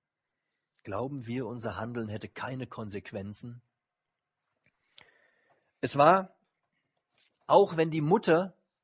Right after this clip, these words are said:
gesagt hat, „Ich nehme das auf mich. Also wenn's da irgendwo Ärger gibt, ich nehme das schon auf mich“, war es Jakobs eigene Entscheidung und er hatte diesen Ärger selber zu tragen.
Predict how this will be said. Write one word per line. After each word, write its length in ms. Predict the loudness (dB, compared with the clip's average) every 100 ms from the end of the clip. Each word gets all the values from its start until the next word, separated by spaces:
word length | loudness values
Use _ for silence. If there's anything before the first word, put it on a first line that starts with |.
| _ _ _ _ -6
gesagt 360 | 0 0 0
hat, 100 | -4 -4
„Ich 140 | -2
nehme 220 | 0 2
das 140 | 2 4
auf 180 | 2
mich. 420 | 2 0 0 -14 _ _ _ _ _
Also 220 | -2 0
wenn's 160 | 0 4
da 100 | 6
irgendwo 340 | 8 6 4
Ärger 300 | 6 8 10
gibt, 400 | 8 6 2 -12 _ _ _ _ _ -18 -18 -20 _
ich 160 | -10 -4
nehme 200 | -2 0
das 140 | -2
schon 160 | -4 -6
auf 200 | -6 -6
mich“, 340 | -8 -10 -14 _ _ _ _ _ _ _
war 180 | -4 -4
es 140 | -4 -4
Jakobs 420 | -4 -4 -6 -4
eigene 400 | -4 -4 -4 -8
Entscheidung 540 | -8 -4 -2 -2 -4
und 100 | -6
er 60 | -6
hatte 140 | -6
diesen 200 | -6 -4
Ärger 280 | -2 0 0
selber 280 | 2 2 0
zu 140 | -4
tragen. 460 | -6 -4 -4 -6